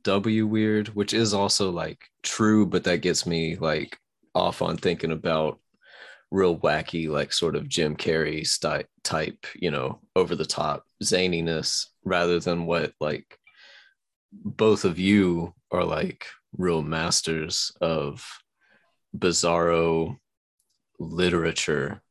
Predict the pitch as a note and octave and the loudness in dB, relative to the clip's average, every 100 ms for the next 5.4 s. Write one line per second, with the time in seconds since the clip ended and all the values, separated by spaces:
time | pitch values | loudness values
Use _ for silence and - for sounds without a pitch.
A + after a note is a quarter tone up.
0 | - F2 E2 - D#2+ E2 - - D2+ C2+ | -4 -2 0 0 -2 0 -2 0 0 0
1 | - _ _ _ - - _ _ _ _ | -6 _ _ _ -20 -20 _ _ _ _
2 | _ - - _ _ _ D#2 F2 B1+ - | _ -20 -20 _ _ _ -2 0 0 -4
3 | - F2+ E2+ - E2+ E2 F2+ F2 - E2 | -2 0 0 2 0 0 0 -2 -4 -4
4 | D2 C2+ - G2+ F#2+ E2+ F#2 F2+ F2 F2 | -2 -4 -2 -2 0 0 2 4 4 2
5 | - E2+ D#2+ - | 2 0 -2 -10